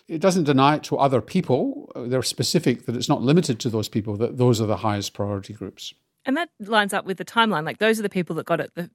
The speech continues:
Speaker 2: earliest. They're, they're the ones that are probably at the six-month or more mark now. Most of us have gotten our vaccines just in the last few months.
Speaker 1: A lot of the over fifty-year-olds have too more recently. So, so the bulk of this group of people will not be eligible for boosters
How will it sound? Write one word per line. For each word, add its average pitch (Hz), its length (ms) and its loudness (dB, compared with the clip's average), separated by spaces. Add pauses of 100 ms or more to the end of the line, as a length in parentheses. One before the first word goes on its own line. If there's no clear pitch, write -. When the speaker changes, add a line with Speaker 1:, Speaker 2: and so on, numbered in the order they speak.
Speaker 2:
earliest. 175 480 0
They're, 170 140 0
they're 190 200 2
the 202 80 2
ones 180 220 2
that 165 100 -2
are 160 40 -4
probably 160 400 -2
at 190 140 0
the 196 60 -6
six-month 165 460 -4
or 160 100 0
more 151 160 -4
mark 147 300 -6
now. 156 220 0
Most 190 320 2
of 175 60 0
us 156 260 0
have 180 200 0
gotten 180 280 -2
our 156 180 -2
vaccines 160 560 -2
just - 180 -8
in 165 60 0
the 151 80 -8
last 147 260 -2
few 160 160 -6
months. - 560 -4 (300)
Speaker 1:
A 151 80 2
lot 196 140 8
of 160 80 0
the 143 80 8
over 127 160 8
fifty-year-olds 110 640 2
have 120 200 2
too 190 220 4
more 113 200 4
recently. 107 440 -4
So, 165 460 -4
so - 180 2
the 160 140 -4
bulk 233 320 4
of 113 180 2
this 123 220 2
group - 320 0
of 101 120 -6
people 113 480 -2 (340)
will 131 200 6
not 139 220 6
be 110 180 2
eligible 110 480 0
for 110 480 0
boosters 101 880 -2